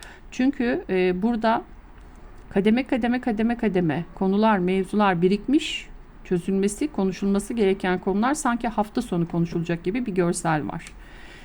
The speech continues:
Karşımızdaki kişi de kancalı bir kişi, taktı mı takıyor.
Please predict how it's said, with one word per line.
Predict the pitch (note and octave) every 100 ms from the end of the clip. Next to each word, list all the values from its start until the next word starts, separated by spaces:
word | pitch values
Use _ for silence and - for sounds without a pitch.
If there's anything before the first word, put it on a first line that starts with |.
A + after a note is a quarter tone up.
| -
Karşımızdaki | - F#3 G#3 B3 C4 B3+ C#4+ F4
kişi | D4+ D4 E4+
de | C#4+
kancalı | - A#3 A#3 A#3 A#3+ A3+
bir | G3+
kişi, | - F3 - D#3 D3+
taktı | A#3+ - -
mı | G#3+ B3
takıyor. | G#3+ - F#3+ C#3